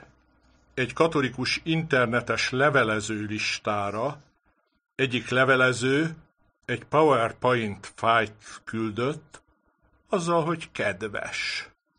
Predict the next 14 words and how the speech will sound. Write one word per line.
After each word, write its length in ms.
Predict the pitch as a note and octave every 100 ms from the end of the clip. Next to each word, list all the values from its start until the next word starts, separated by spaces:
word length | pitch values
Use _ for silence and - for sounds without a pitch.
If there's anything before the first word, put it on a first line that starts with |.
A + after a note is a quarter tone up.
| _ _ _ _
Angyalokról 840 | - C#3+ A2+ A2 G#2+ G#2+ G#2 G#2+ A#2
szólt, 640 | - A#2 B2 D#3 E3 - _ _ _ _ _ _ _ _
fölöttébb 640 | - B2 G#2+ - A2 G2+ -
ízléstelen 840 | C3 G#2+ A2 A#2+ G#2+ - A#2+ A2+ A#2
módon 600 | A2+ A2+ A2 A#2 A2+ A#2+
ábrázolt 760 | A#2 A2+ A2+ A2+ A2 A#2 A2
angyalokról, 960 | - A#2+ A#2 A#2 A#2 A#2 - A#2+ C3 D3
nem 400 | A#2 A2+ G#2 A2 G#2+
keresztény 600 | A#2 A#2 A2+ - A#2 A#2
angyalokról, 760 | - A#2+ A#2 A#2 A#2 A#2 B2+ B2+
hanem 300 | A2+ A2+ A2 - - - _
New 260 | A#2 B2+
Age 420 | B2 B2+ A#2 - _
angyalokról, 880 | B2 B2 B2 A#2+ B2 - C#3 D#3